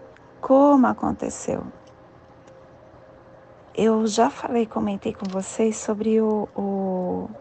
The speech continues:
o desencarne do, do meu marido, onde a forma que ele morreu foi algo muito desafiador para quando eu estava vivenciando. Um caminhão passou em cima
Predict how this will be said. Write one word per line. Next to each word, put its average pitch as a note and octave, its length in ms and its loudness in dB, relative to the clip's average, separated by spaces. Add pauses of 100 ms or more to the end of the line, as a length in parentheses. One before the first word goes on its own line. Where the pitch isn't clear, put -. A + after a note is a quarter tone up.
(960)
o - 40 -6
desencarne G#3 1120 0
do, F3+ 600 -2
do G3 100 -4
meu F#3 180 -2
marido, F#3+ 580 -2
onde F#3+ 640 -2 (1080)
a G#3+ 80 -2
forma C4+ 600 2
que A3+ 140 -4
ele G#3 120 0
morreu G3+ 460 2
foi A3+ 280 0
algo A#3+ 260 4
muito D#4 680 2 (340)
desafiador C4+ 1000 2
para C4+ 280 0
quando A#3+ 340 0
eu A#3+ 60 4
estava A3+ 360 0
vivenciando. A3+ 880 -2 (960)
Um G3+ 80 0
caminhão G3+ 580 0
passou B3+ 320 -2
em A#3+ 100 2
cima B3+ 520 2